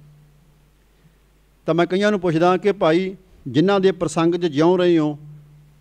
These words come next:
ਕਦੇ ਉਹਨਾਂ ਦੇ ਘਰੇ ਝਾਤੀ ਮਾਰ ਕੇ ਦੇਖੋ, ਕਦੇ ਉਹਨਾਂ ਨੂੰ ਪੁੱਛੋ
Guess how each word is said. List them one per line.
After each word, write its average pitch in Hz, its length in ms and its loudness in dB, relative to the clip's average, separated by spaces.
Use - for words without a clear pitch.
ਕਦੇ 165 160 0
ਉਹਨਾਂ 170 260 2
ਦੇ 185 100 4
ਘਰੇ 180 160 0
ਝਾਤੀ 170 300 0
ਮਾਰ 160 200 2
ਕੇ 175 140 -4
ਦੇਖੋ, 165 400 -2
ਕਦੇ 170 160 -4
ਉਹਨਾਂ 220 260 2
ਨੂੰ 208 100 0
ਪੁੱਛੋ 139 360 -6